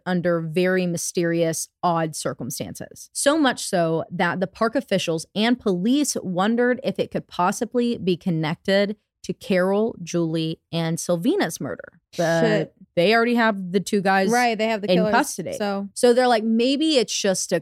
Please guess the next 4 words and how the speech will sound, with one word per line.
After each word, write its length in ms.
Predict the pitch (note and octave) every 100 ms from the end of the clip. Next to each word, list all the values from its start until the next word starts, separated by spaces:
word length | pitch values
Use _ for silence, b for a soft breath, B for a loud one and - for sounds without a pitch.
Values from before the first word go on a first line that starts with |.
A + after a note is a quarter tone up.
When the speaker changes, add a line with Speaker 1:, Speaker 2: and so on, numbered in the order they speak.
| -
Speaker 1:
copycat 800 | - E3 E3+ A#3 A3+ A#3+ A#3 -
killer, 640 | B3+ A#3 A#3 A#3 A#3 A#3+ -
or, 640 | G3+ G3 F#3+ F#3 F3+ E3+ -
uh, 120 | C#3